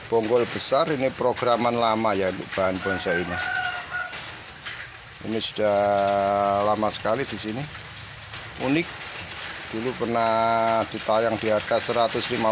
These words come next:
puluh dan sekarang cukup di harga lima puluh ribu rupiah. Dan ini pohon ibrek lagi dengan kode dua delapan tujuh sembilan, harga lima puluh ribu dengan ketinggian kisaran di dua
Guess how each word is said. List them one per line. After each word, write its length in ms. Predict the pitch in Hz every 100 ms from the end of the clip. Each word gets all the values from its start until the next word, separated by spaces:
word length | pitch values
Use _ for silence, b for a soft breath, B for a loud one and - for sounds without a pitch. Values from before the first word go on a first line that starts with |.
| 110
puluh 240 | 127 147
dan 160 | 123 104
sekarang 400 | 117 117 127 120
cukup 240 | 131 151 -
di 160 | 123
harga 240 | 117 - 123
lima 400 | 127 139 131 123
puluh 240 | 127 123 120
ribu 160 | 117 117
rupiah. 320 | 117 107 104 82 - - - - - - - - - - - - - - - -
Dan 240 | 123 131
ini 160 | 151 170
pohon 240 | 160 156
ibrek 320 | 156 147 160
lagi 400 | 160 151 - 196
dengan 320 | 185 151 147
kode 400 | 143 147 135 175 151
dua 160 | 139 135
delapan 400 | 135 135 123 160
tujuh 240 | 156 143
sembilan, 480 | 123 131 143 147 175 185 165 127
harga 320 | 131 - 147 147
lima 240 | 143 143 139
puluh 240 | - 147 143
ribu 320 | 139 - 175
dengan 240 | 139 135
ketinggian 560 | 131 131 135 127 139 156 190 - - 784 740 - 740 740 - - - - - -
kisaran 720 | - 127 135 127 131 135 139 127
di 160 | 135 131
dua 240 | 131 127